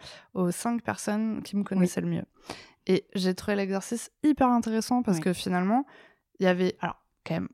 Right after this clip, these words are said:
Speaker 1: globalement, on se rend compte qu'on se connaît quand même bien. Euh, il n'y a pas quelque chose
Speaker 2: Oui,
Speaker 1: qui est
Speaker 2: c'est
Speaker 1: sorti en
Speaker 2: vrai.
Speaker 1: me disant, « Ah ouais, j'avais
Speaker 2: Oui,
Speaker 1: jamais vu
Speaker 2: c'était
Speaker 1: ça. »
Speaker 2: pas dingue, dingue, mais
Speaker 1: Donc,
Speaker 2: bon. Mm.
Speaker 1: mais par contre, c'était intéressant parce que chacun apportait quand même sa pierre à l'édifice et il y avait quand même des choses qui étaient mises en avant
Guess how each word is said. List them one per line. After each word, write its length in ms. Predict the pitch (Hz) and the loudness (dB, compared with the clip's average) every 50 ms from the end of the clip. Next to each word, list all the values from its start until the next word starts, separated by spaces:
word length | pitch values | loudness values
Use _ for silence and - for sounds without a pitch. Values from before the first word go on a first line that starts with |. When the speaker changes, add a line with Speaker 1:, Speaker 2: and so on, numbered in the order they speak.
| - | -8
Speaker 1:
globalement, 580 | 180 170 185 180 175 180 175 170 180 190 214 220 | -4 0 2 2 2 2 2 0 0 0 0 0
on 160 | 208 175 165 | 0 -2 -4
se 100 | 170 - | -6 -4
rend 120 | - 170 160 | -4 -4 -2
compte 180 | 190 220 214 | -2 -4 -4
qu'on 80 | - 175 | -4 -8
se 80 | - | -10
connaît 220 | - - 165 165 170 | -8 -8 -6 -4 -2
quand 80 | - | 0
même 180 | 190 196 190 180 | 0 2 0 0
bien. 320 | 165 165 170 185 170 - - _ _ - 175 | 0 2 4 4 4 4 0 _ _ -4 -4
Euh, 640 | 165 - - - 180 175 170 170 185 - - - - | -2 -2 -2 -2 -2 -2 -4 -4 -4 -4 -4 -4 -4
il 60 | - | -2
n'y 100 | 180 180 | 0 2
a 80 | 175 170 | 2 2
pas 160 | 165 196 190 | 2 -2 -2
quelque 300 | 185 - 196 196 - 202 | 0 0 -2 0 0 -2
chose 160 | 180 - 208 | -2 2 4
Speaker 2:
Oui, 100 | 240 269 | 4 4
Speaker 1:
qui 60 | 254 | 4
est 40 | 190 | 4
Speaker 2:
c'est 120 | 165 - 220 | 4 4 4
Speaker 1:
sorti 160 | 220 208 226 | 4 6 6
en 20 | |
Speaker 2:
vrai. 80 | 220 208 | 4 4
Speaker 1:
me 60 | 196 | 4
disant, « 280 | 175 180 190 208 233 - | 2 2 2 2 2 2
Ah 180 | - 175 170 165 | -2 -6 -6 -2
ouais, 220 | 175 202 240 233 | -2 -2 -2 -2
j'avais 180 | 214 190 170 160 | -2 -4 -2 0
Speaker 2:
Oui, 60 | 202 | 4
Speaker 1:
jamais 240 | 185 185 202 220 214 | 4 4 4 4 4
vu 80 | 196 190 | 2 0
Speaker 2:
c'était 140 | 175 196 | 0 0
Speaker 1:
ça. » 60 | 170 156 | 0 0
Speaker 2:
pas 120 | 180 180 | 0 0
dingue, 320 | 175 170 180 175 180 180 170 | -2 -2 -2 -2 -2 -2 -2
dingue, 260 | 175 165 151 147 143 139 | -4 -4 -4 -4 -2 2
mais 80 | 151 | 4
Speaker 1:
Donc, 400 | 185 208 220 - - 139 - - - - | 4 6 6 4 4 2 -2 -8 -8 -2
Speaker 2:
bon. 80 | 180 180 | 0 2
Mm. 20 | |
Speaker 1:
mais 180 | 170 - - - - - - - | 2 2 0 -2 -8 -10 -4 -2
par 120 | 190 - - | -2 0 0
contre, 160 | 277 320 311 | 0 -2 -2
c'était 200 | - 196 180 - | -2 -4 -4 -2
intéressant 500 | 185 185 180 - 185 185 185 - 269 294 | -2 -2 -2 -2 -4 -4 -2 -2 -2 -2
parce 160 | 262 214 185 - | -2 -4 -6 -6
que 140 | - 180 170 | -6 -6 -6
chacun 480 | - - - 214 220 208 - 262 269 262 | -6 -4 -4 -2 -2 -2 0 0 0 2
apportait 400 | - - 180 - 185 - - 190 | 2 0 0 0 -2 -6 -6 -6
quand 120 | 180 - 208 | -4 -2 -2
même 100 | 220 214 | -4 -2
sa 160 | - - 185 | -4 -4 -4
pierre 200 | 180 - 214 202 | -4 -2 -2 0
à 40 | 196 | 0
l'édifice 480 | 190 180 175 180 - - 262 277 - - | 0 -2 -2 -4 -4 -4 -4 -6 -4 -2
et 60 | 190 196 | 0 0
il 20 | |
y 20 | |
avait 160 | 196 180 180 180 | 0 0 0 -2
quand 160 | - - 269 | 0 2 2
même 220 | 285 285 269 254 | 4 4 4 4
des 120 | 226 233 226 | 2 2 0
choses 280 | - - 240 240 226 - | 0 -2 -2 -4 -2 -4
qui 80 | - | -6
étaient 200 | 180 165 - 175 | -6 -4 -4 -2
mises 200 | 175 190 214 220 | -2 0 0 0
en 140 | 220 214 202 | 0 2 2
avant 320 | 196 190 185 190 226 285 | 0 0 0 0 -2 -2